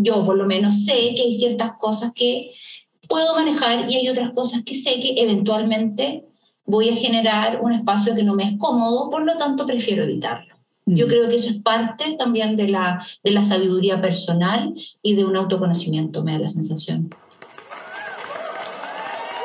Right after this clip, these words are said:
Speaker 2: Me hace tomar conciencia esta conversación de que yo viví muchos años como sin ninguna conciencia de que la actitud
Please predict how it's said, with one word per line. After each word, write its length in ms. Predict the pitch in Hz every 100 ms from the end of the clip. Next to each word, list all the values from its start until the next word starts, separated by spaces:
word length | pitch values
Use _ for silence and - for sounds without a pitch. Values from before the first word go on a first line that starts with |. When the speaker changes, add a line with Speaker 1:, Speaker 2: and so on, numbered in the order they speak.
| 294 330 339 320 330 330 330 - - 269 - - - - - - - -
Speaker 2:
Me 60 | 214
hace 160 | 202
tomar 280 | 226 226 220
conciencia 720 | 214 196 - 233 247 - 165 175
esta 180 | 175 190
conversación 840 | 180 180 - 165 - 185 185 202
de 80 | 190
que 100 | 175
yo 200 | 190 190
viví 480 | 185 180 175 208 202
muchos 540 | 185 220 208 208 -
años 540 | 220 226 240 294 370 - _ _ _ _ _ _ _ _ _ _ _ -
como 800 | 208 208 196 190 185 180 175
sin 200 | 170 214 220
ninguna 340 | 214 220 240
conciencia 960 | 233 202 202 226 277 302 294 320 339 339
de 140 | 254
que 80 | 254
la 180 | 226 226
actitud 480 | 202 208 202 240